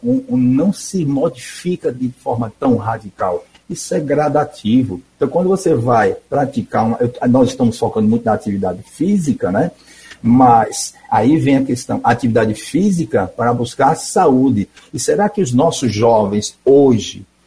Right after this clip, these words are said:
a gente começa a colocar esse, esse ponto de interrogação, eles buscam atividade física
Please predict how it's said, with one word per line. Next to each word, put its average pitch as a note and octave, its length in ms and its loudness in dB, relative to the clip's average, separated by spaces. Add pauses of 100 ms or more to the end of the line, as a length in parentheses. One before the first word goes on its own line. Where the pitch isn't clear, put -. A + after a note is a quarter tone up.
(220)
a G#2+ 100 -6
gente A#2+ 280 -6
começa B2 500 0
a - 20 -6
colocar C3 420 0
esse, C3 180 -4
esse A#2+ 260 -4
ponto C3 300 -2
de B2+ 60 0
interrogação, A#2+ 680 -2
eles C3 200 -2
buscam F3 500 0
atividade C#3 480 -2
física G#2 460 -6